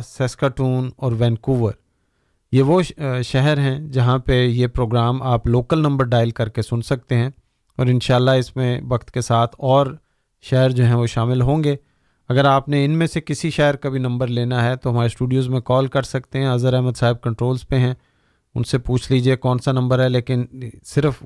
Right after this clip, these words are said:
گزارش یہ ہے کہ رمضان کے دوران یہ تجرباتی بنیادوں پر ہے،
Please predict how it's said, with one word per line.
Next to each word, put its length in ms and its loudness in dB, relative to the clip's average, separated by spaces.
گزارش 400 2
یہ 100 2
ہے 140 2
کہ 100 -6
رمضان 480 2
کے 100 -4
دوران 380 0
یہ 100 -2
تجرباتی 580 -2
بنیادوں 460 0
پر 160 -2
ہے، 160 -2